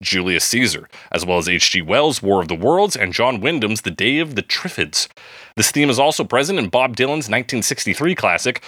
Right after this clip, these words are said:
A Hard Rain's A Gonna Fall, noted individually by Bowie biographers Mark Spitz and Peter Doggett. As noted by music journalist Simon Goddard, the final mainstream influence is Jack Kerouac's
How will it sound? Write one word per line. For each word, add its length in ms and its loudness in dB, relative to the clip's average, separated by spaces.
A 80 0
Hard 300 0
Rain's 320 0
A 60 0
Gonna 200 0
Fall, 540 0
noted 320 2
individually 480 -2
by 160 -2
Bowie 280 -2
biographers 680 0
Mark 260 -2
Spitz 440 -2
and 160 -12
Peter 220 -2
Doggett. 380 -2
As 240 2
noted 280 2
by 160 2
music 240 0
journalist 360 2
Simon 320 2
Goddard, 420 0
the 180 -8
final 360 -2
mainstream 460 -2
influence 460 0
is 100 -4
Jack 320 -2
Kerouac's 560 0